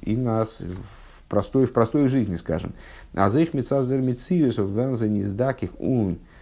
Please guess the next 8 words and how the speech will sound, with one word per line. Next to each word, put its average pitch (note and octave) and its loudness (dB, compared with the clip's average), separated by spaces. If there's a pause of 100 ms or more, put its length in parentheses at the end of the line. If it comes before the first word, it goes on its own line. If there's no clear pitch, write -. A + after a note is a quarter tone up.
(220)
эсвердер G#2 2
миру F#3+ 2
канефеш F3+ -2 (100)
эс-", F#2+ -4 (720)
то A2+ 6
есть E2+ 2 (280)
в F#2+ 0
результате A2 2